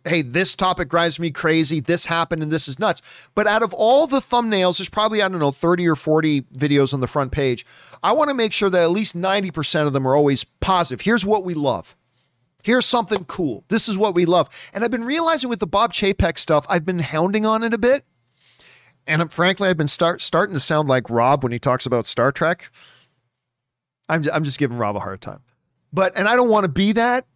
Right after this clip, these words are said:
So, but, uh, but I will tell you this. It was part of the reason when I got my invitation to go see the premiere of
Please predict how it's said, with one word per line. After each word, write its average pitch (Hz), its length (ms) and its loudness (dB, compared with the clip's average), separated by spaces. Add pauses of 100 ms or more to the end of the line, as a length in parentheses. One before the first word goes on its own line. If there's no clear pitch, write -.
(420)
So, 190 420 2 (840)
but, 208 200 -2
uh, 214 80 4
but 226 140 0
I 247 100 4
will 262 200 2
tell 359 180 2
you 220 100 2
this. 175 340 0 (320)
It 226 140 0
was 226 340 0
part 285 300 2
of 240 40 -4
the 220 60 2
reason 202 360 0
when 170 100 0
I 220 100 2
got 285 180 -2
my 220 120 -2
invitation 190 720 -2
to 139 80 -2
go 160 200 0
see 151 440 -4 (640)
the 185 80 0
premiere 165 760 0 (680)
of 143 640 2